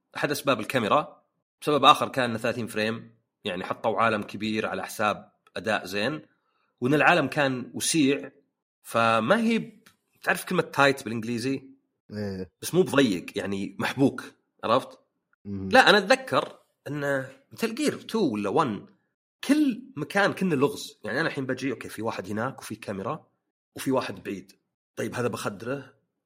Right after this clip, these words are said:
Speaker 1: الكاميرا بجي من تحتها، وهذاك أبى أمر من تحته. ثري لا، ثري لأنه وسيعة، تمشي يطلقون عليك، نقصوا قوة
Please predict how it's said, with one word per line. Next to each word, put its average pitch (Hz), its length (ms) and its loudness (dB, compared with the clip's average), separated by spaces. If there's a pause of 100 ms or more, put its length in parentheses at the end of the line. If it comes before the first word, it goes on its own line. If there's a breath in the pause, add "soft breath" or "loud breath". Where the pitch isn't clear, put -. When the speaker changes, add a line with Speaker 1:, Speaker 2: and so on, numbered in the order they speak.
(140)
Speaker 1:
الكاميرا 113 440 -6
بجي 107 260 -8
من 101 80 -10
تحتها، - 340 -6
وهذاك 131 640 -2 (480)
أبى 120 140 0 (680)
أمر 110 240 -6
من 101 100 -8
تحته. - 320 -14 (180)
ثري 330 260 2
لا، 330 240 2
ثري 247 200 0
لأنه 254 160 4
وسيعة، 180 540 2
تمشي 285 360 0
يطلقون 233 340 -2
عليك، 156 440 0 (280)
نقصوا 160 680 4 (120)
قوة 139 200 6